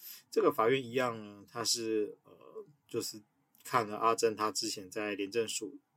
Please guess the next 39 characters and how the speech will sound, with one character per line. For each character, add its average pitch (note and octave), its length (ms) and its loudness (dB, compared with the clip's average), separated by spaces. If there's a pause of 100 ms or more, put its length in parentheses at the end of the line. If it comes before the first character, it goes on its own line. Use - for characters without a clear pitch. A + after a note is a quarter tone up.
呃， C#2+ 260 -10 (460)
廉 A2 200 -6
政 B2+ 220 4
官 A#2 240 2
在 A#2+ 160 2
询 F#2+ 340 2
问 A#2 220 2
的 F#2+ 320 -8
时 G#2+ 220 2
候， B2+ 280 6 (420)
呃， G#2 60 -18
在 A2+ 320 4 (240)
其 - 160 -6
他 A2+ 220 4
另 A#2+ 180 2
案 A2 220 0
哦， - 140 -20
这 - 100 -10
个 G#2 300 -6
地 A#2 120 -2
方 A2 220 -8
检 A2 100 0
察 G#2 240 -6
署 G#2 160 -2
检 F#2+ 160 -10
察 F#2 140 -10
官 A2 220 -6
在 A2+ 200 2
询 G2 220 -6
问 A2 160 0
的 G2+ 60 -4
时 - 180 0
候， G#2 220 -2 (360)
他 C3+ 160 2
都 C3+ 220 4
是 C3+ 80 2
说 B2 240 2
他 A#2+ 80 2
是 A#2+ 300 -2